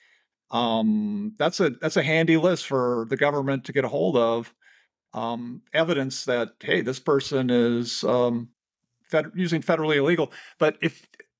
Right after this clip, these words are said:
if you get, uh, like, a small amount of marijuana ticket from two years ago, uh, that would be proof or evidence that, you know,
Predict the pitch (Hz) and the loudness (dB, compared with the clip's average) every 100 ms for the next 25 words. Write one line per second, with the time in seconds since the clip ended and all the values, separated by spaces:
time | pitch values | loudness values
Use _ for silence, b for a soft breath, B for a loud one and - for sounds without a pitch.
0 | _ 269 - 202 196 190 - - 147 131 | _ -6 0 2 4 2 0 -2 0 0
1 | 120 113 131 135 127 160 156 156 151 139 | -4 -4 -6 -6 -6 0 2 2 0 2
2 | 135 123 123 127 127 - 139 143 123 - | 2 2 2 0 -2 -2 0 0 0 0
3 | 113 110 160 120 123 131 131 135 135 135 | -4 -2 0 0 0 0 2 2 2 -4
4 | _ _ _ _ _ _ _ _ _ 120 | _ _ _ _ _ _ _ _ _ -2
5 | 117 110 139 135 127 127 123 117 110 107 | 0 2 2 2 2 0 0 -2 -2 -6
6 | _ _ _ _ _ _ _ - 180 135 | _ _ _ _ _ _ _ 2 2 2
7 | - 117 131 139 131 117 107 - 120 101 | -2 -2 2 2 2 0 -2 0 0 0
8 | - _ _ _ _ - 117 107 104 | -6 _ _ _ _ -2 2 2 0